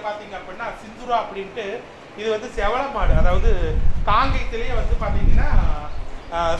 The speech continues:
செவலை அப்படின்னு சொல்லுவாங்க. இது வந்து பாத்தீங்கன்னா குர்பானிக்காக உடம்ப தேத்தி சினையே ஆகல அப்படின்னு வெட்டுக்கு நிக்க வச்ச மாடு. இங்க வந்து பாத்தீங்க அப்படின்னா ஒரு ரெண்டு to மூணு கண்ணுக்குட்டி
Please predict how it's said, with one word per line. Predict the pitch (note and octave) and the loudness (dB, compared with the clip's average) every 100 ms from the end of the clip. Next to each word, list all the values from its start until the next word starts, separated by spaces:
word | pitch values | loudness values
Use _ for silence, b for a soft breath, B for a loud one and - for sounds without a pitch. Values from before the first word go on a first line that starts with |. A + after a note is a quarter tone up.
| - - | -2 0
செவலை | G#3+ A#3+ B3+ A3+ | 2 4 2 -2
அப்படின்னு | F#3+ G3 | -6 -4
சொல்லுவாங்க. | - - D#3+ C#3+ - B3 - - - | 2 2 2 2 2 -2 -4 2 2
இது | G#3+ A3+ | 0 -8
வந்து | A3 - | -8 -4
பாத்தீங்கன்னா | A3 A3 A#3+ A#3+ | 0 2 2 2
குர்பானிக்காக | A3+ G#3+ B3+ A#3+ G#3 G#3 A3+ G#3+ | 0 0 0 -2 -6 -4 -2 0
உடம்ப | - A3+ G#3+ | 0 -2 -6
தேத்தி | G3 A3+ G#3+ | -6 -6 -4
சினையே | G3 G3+ A3+ A3 F#3+ | -2 0 0 0 -2
ஆகல | F#3 F#3+ E3 - - - | -2 -4 -6 -10 -8 -6
அப்படின்னு | - - - - | 2 4 6 4
வெட்டுக்கு | - - - | 2 0 -2
நிக்க | - | 0
வச்ச | E3+ E3+ | 2 4
மாடு. | - F3 | 6 6
இங்க | F3 - - | 6 2 4
வந்து | - - | 4 6
பாத்தீங்க | C#3+ - | 4 4
அப்படின்னா | - - - - - - - - | 4 2 6 6 8 8 8 6
ஒரு | A3 | 6
ரெண்டு | G#3+ G#3+ | 6 4
to | B3 B3+ | 2 0
மூணு | G#3 G3 | 2 4
கண்ணுக்குட்டி | G3 F#3 F3+ - | 4 2 0 -2